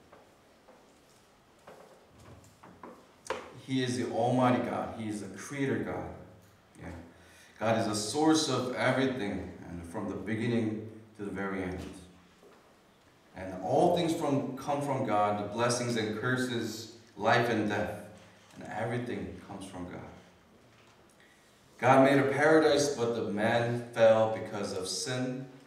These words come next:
and temptation. But it does not end there, but God promised us Jesus Christ,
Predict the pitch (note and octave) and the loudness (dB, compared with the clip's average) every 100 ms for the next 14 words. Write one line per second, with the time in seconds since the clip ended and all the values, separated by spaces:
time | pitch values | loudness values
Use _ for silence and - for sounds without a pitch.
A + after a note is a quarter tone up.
0 | - - F2 A2+ G#2 G#2+ G2+ - F#2 F2+ | -20 -18 -12 -8 -6 -4 -6 -6 -6 -8
1 | - - - - - _ _ _ _ - | -10 -16 -20 -20 -20 _ _ _ _ -20
2 | - - - - - - - - G#2+ G#2+ | -20 -20 -20 -20 -20 -20 -16 -4 2 2
3 | G#2+ A2 A2 G#2+ A2 G#2+ G#2+ A#2 B2 A#2 | 2 -2 -2 -2 2 2 2 0 2 2
4 | A2 G2+ F#2+ - - - G#2+ G#2 G2+ - | 2 0 -4 -6 -12 -10 -4 -2 -2 -4
5 | B2 B2 A#2 - G2 - A2 A2 A2 G#2+ | -2 -2 -2 -6 -8 -8 -8 -8 -8 -8
6 | G#2 F#2 F2 - - | -8 -8 -8 -12 -16